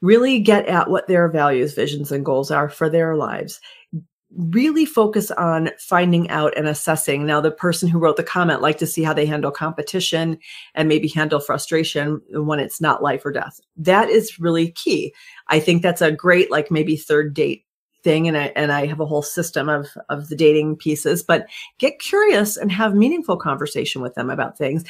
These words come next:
And then if you're gonna do something like mini golf or, you know, um, I think Matt and I played cribbage. Um, you can learn a lot in those moments. We played cribbage and I think it was our third date.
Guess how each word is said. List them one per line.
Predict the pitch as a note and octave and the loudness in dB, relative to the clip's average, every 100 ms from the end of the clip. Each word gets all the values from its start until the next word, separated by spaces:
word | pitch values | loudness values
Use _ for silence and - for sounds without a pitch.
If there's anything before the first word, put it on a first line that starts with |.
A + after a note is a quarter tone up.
| - - | -16 -12
And | - F#3 A3+ | 2 4 6
then | D4+ G#3 | 6 6
if | A3 A3 G#3+ | 4 4 4
you're | F#3+ | 4
gonna | G3 F#3+ | 4 4
do | E3+ D#4 | 4 2
something | F4+ F#3 E3+ F3 D#3+ | 2 2 2 0 2
like | G3 F#3 - - - _ | 2 0 -2 -18 -20 _
mini | F3 F#3+ F#3 | 4 6 6
golf | D#3+ D#3+ D#3+ - | 6 4 4 2
or, | C3+ D#3 F#3 - | -2 -2 -8 -20
you | - F#3 | -8 -2
know, | E3 D3+ D3 | 0 0 0
um, | D#3 D3 C#3+ C#3+ D3 _ _ _ _ E3 - | -2 -2 -2 -4 -8 _ _ _ _ -14 -4
I | E3 | -4
think | E3 D#3 - | -2 -4 0
Matt | E3 D#3+ - | 2 2 0
and | E3+ | -4
I | D#3 D#3 | -2 -2
played | - D#3 D3+ | -2 -4 -4
cribbage. | - E3+ C3 C#3 - - - _ _ | -6 -4 -2 -4 -8 -10 -18 _ _
Um, | - D#3 D#4 | 2 4 2
you | - A#3+ | 0 -2
can | B3+ F4 | 0 2
learn | D4+ D#4 | 4 4
a | C#4+ | 4
lot | G3+ F3+ D#4+ - | 4 4 2 0
in | F3+ | 0
those | E3+ D#3 D3+ | 0 0 0
moments. | D#3+ D#3 D3 F#3 A3 - - - - | -2 -6 -4 -4 -4 -6 -16 -20 -2
We | A3 | -2
played | A3 C4+ B3 | -2 -6 -6
cribbage | - A3 A3 | -4 2 2
and | A3+ | 2
I | F#3 | -2
think | F3 G#3 G#3 | -4 -4 -4
it | - | -6
was | F3+ | -4
our | D3+ | -4
third | D3 - F3+ E3+ D3+ | -6 -4 -2 -2 -4
date. | C#3 D#3+ A3 | -4 -2 -4